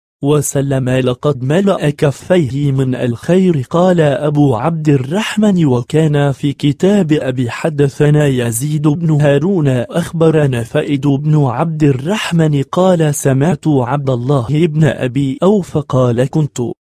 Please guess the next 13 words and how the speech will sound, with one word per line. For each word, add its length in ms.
عند 240
رسول 540
الله 560
صلى 460
الله 640
عليه 540
وسلم، 680
فأتاه 880
غلام 560
فقال: 580
يا 320
رسول 480
الله 720